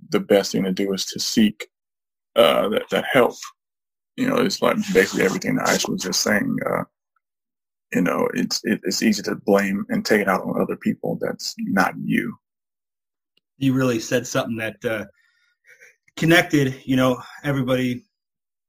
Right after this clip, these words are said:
Speaker 2: might have a hard time understanding, but you said the ugly that's within you.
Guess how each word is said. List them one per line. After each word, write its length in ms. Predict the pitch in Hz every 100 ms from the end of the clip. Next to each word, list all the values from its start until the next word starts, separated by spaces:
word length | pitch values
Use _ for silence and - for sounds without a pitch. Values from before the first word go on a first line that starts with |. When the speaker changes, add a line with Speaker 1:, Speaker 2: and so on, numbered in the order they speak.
| _
Speaker 2:
might 240 | 147 139 139
have 160 | 139
a 60 | 120
hard 300 | - 135 123
time 260 | 139 127 117
understanding, 760 | 107 107 - 127 123 110 101 104
but 180 | 107
you 100 | 113
said 220 | 110 120 107
the 140 | 120
ugly 340 | 139 135 135
that's 320 | 120 120 - 123
within 340 | 117 117 110
you. 380 | 113 127 110